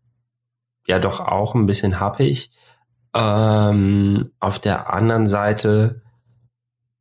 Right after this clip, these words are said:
fallen mir relativ wenig Standardabfüllungen ab,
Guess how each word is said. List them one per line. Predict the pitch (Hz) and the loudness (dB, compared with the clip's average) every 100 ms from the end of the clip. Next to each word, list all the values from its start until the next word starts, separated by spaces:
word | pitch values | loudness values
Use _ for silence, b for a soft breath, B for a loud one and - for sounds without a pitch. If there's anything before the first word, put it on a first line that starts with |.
| _ | _
fallen | - - 107 113 117 | -8 -4 -2 0 2
mir | 107 | 2
relativ | 107 110 107 107 | 0 2 0 0
wenig | 107 113 107 - | -2 0 0 -2
Standardabfüllungen | - 110 127 123 107 - 113 110 110 | -2 0 0 -2 -6 -2 0 2 0
ab, | 110 107 - - | -2 -6 -10 -20